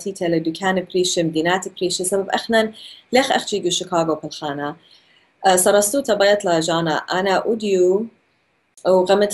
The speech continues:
خێت خەمشایمان خینێ بدۆیەن گو شیکاگۆ، ئاها ئی لە خامندی لەکیانە یەقاتی. سەبەب ئانە خەکمە من نۆخۆن بغزایتون ئەڵ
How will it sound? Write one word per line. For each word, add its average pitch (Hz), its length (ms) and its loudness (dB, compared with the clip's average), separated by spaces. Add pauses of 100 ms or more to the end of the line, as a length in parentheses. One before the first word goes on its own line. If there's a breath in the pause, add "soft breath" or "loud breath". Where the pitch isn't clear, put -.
خێت 202 180 2
خەمشایمان 208 680 0 (120)
خینێ 180 360 -2
بدۆیەن 170 380 0
گو 160 140 -2
شیکاگۆ، 151 520 -2 (200)
ئاها 208 180 0
ئی 196 180 2
لە 202 120 -2
خامندی 185 460 0
لەکیانە 156 500 0 (100)
یەقاتی. 110 420 -10
سەبەب 180 360 0
ئانە 196 280 0 (440)
خەکمە 208 300 -2
من 190 120 2
نۆخۆن 190 320 0
بغزایتون 180 520 0
ئەڵ 170 120 -4